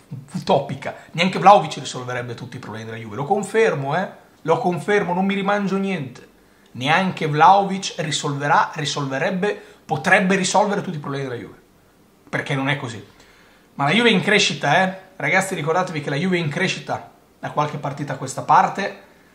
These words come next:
e ricordatevi che mancava un tassello fondamentale. E quindi ora sta tutto nel lavoro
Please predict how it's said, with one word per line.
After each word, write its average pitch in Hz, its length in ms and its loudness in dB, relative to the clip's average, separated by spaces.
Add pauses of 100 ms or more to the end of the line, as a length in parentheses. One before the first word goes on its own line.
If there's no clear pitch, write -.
(560)
e 135 80 -6
ricordatevi 156 640 0
che 160 120 -8
mancava 143 720 2
un 151 180 -4
tassello 156 440 0
fondamentale. 131 880 -6 (420)
E - 80 -20
quindi 165 220 -6
ora 165 160 2
sta - 160 -8
tutto 135 280 -10
nel 127 140 -4
lavoro 127 520 -2